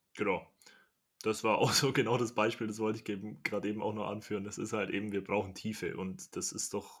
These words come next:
ein super Pick. Wir haben zehn Picks gehabt, dann kann man da auch mal ein Offensive Skill, Skill Position, also kann man auch auf, äh, ruhig mal einen Wide Receiver picken. Wie du sagst, da die letzten Jahre, wenn's da in die Tiefe ging, ich meine, wir als Fans, wir kennen uns ja schon ein bisschen mit dem Roster aus und wen wir so haben, aber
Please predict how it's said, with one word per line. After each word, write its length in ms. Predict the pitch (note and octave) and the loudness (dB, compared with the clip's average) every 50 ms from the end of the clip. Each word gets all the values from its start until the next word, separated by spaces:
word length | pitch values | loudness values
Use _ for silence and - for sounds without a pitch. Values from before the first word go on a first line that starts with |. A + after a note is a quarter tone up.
| - - | -18 -16
ein 320 | - - - - - - | -14 -14 -12 -12 -12 -10
super 300 | - - - A2 A2 A2+ | -10 -6 -6 0 0 0
Pick. 320 | G#2 - - B2 A#2+ - G#2 | 2 2 0 0 0 -2 -4
Wir 100 | F#2 F#2 | -4 -2
haben 240 | G2 G#2 G#2 G2 F#2+ | -2 -4 -4 -6 -4
zehn 240 | - - A2 G#2+ | -2 -2 -2 -2
Picks 260 | G#2+ - - - - - | -2 -2 -4 -4 -2 -2
gehabt, 300 | A#2 A2 A2+ A2+ - - | 0 2 2 0 0 -4
dann 100 | G#2 F#2+ | -6 -2
kann 160 | - G#2 G#2+ | -2 -2 0
man 140 | A2 A2 G2+ | 0 0 0
da 120 | G#2 G#2 | -2 -2
auch 140 | - G2+ G#2+ | -2 -2 -2
mal 220 | A2 G#2+ G#2+ G#2 | 0 2 2 2
ein 60 | G#2+ | 0
Offensive 500 | G#2 - G2+ - - G#2+ G#2+ - - G#2+ | 0 -2 -2 -2 -2 -4 -4 -2 -4 -4
Skill, 300 | G#2 - - - A2+ A2+ A2+ - - | -4 -4 0 0 0 0 -2 -6 -10
Skill 240 | - - - A2 G#2+ | -10 -4 -4 -4 -2
Position, 460 | - G#2+ G#2+ - G2+ G2 - G2+ F#2+ | -2 -4 -6 -4 -6 -8 -6 -6 -6
also 220 | F#2+ F#2+ G2+ F#2+ | -6 -6 -6 -6
kann 160 | - G#2 G2+ | -6 -6 -6
man 100 | G2+ F#2 | -6 -6
auch 220 | F#2+ G2+ G2 - - | -6 -8 -6 -4 -2
auf, 180 | A2 G#2 - _ _ - | -2 -2 -2 _ _ -10
äh, 60 | G2 | -10
ruhig 240 | G2 G2 G2+ G#2 - | -6 -4 -4 -6 -4
mal 120 | - G2+ G2+ | -4 -4 -4
einen 80 | F#2+ | -2
Wide 160 | G2+ A2 A2+ | -2 -2 -2
Receiver 300 | B2+ A2 - - F#2+ F2+ | -2 -4 -2 -4 -4 -6
picken. 320 | E2+ - - - - F2 - - - - - - - - - - - - - _ _ _ _ _ - _ _ - | -6 -8 -10 -12 -12 -16 -16 -18 -20 -20 -18 -18 -18 -18 -18 -18 -20 -20 -20 _ _ _ _ _ -20 _ _ -12
Wie 380 | E2 F2+ D#2+ F2+ F#2 F#2+ G#2 | -10 -10 -8 -8 -6 -6 -4
du 100 | G2 G2+ | -4 -4
sagst, 420 | F#2+ G2+ G#2 A2 A2 - - - E2+ C#2+ - | -2 0 0 0 0 -2 -8 -10 -10 -12 -8
da 300 | - C#2 D#2+ F2 F#2+ F#2+ | -4 -2 -2 0 -2 -2
die 120 | F#2+ - G#2+ | -4 -4 -2
letzten 300 | G2+ G#2+ - - - G#2 | -2 -2 -2 -4 -2 -2
Jahre, 320 | G2 G2 G#2 A2 A#2 A2 | 0 0 2 2 2 2
wenn's 160 | G#2+ G#2 - | 0 -2 -4
da 80 | - G#2 | -4 -4
in 60 | G2 | -2
die 60 | G2+ | -2
Tiefe 340 | G2 - - A2+ - - A2+ | -4 -4 -6 -6 -4 -4 -4
ging, 260 | A2+ A2 G#2+ A2 G2+ | -2 -2 -4 -4 -4
ich 140 | F2+ G2 G2 | -6 -8 -6
meine, 200 | G#2 G#2 G#2 G2+ | -6 -4 -4 -2
wir 300 | G2+ G2 F#2+ F#2 - - - - - - - - - | 0 0 0 0 -2 -4 -8 -14 -18 -20 -20 -20 -10
als 240 | - - G#2 G#2+ - | -4 -2 -2 -2 0
Fans, 380 | - - G#2+ G#2 A2+ A2 - - | 4 6 6 6 6 4 2 -2
wir 100 | G#2 - | -4 -4
kennen 300 | - - A2+ A#2 A#2 A2+ | -2 -2 -2 0 -2 -2
uns 140 | G#2+ G2+ G2+ | -2 -2 0
ja 100 | F#2+ F#2+ | 0 0
schon 240 | - - A#2+ B2+ | 2 4 4 4
ein 80 | A#2 G#2+ | 4 4
bisschen 340 | G#2+ A#2 A2+ - A#2 A2 G#2 | 2 2 2 2 2 2 2
mit 140 | G2+ G2 F#2 | 0 -2 -2
dem 120 | F#2+ F#2+ | -2 0
Roster 360 | G#2 G#2 - - - G#2+ E2+ | 0 0 0 -2 -2 0 4
aus 320 | G2 A2 B2 C3 A#2+ - G#2+ | 6 6 6 6 4 2 0
und 180 | G2+ F#2+ F2+ | -2 -2 0
wen 160 | G2 G2 G2+ F#2 | -2 -2 -2 -2
wir 80 | F2+ | -4
so 180 | - - E2+ - | -4 -4 -4 0
haben, 320 | G2 G#2+ B2 C3+ B2+ A2 | 4 4 4 4 2 0
aber 240 | F#2 F#2 F#2+ F#2+ G2 | -2 -2 -2 -4 -6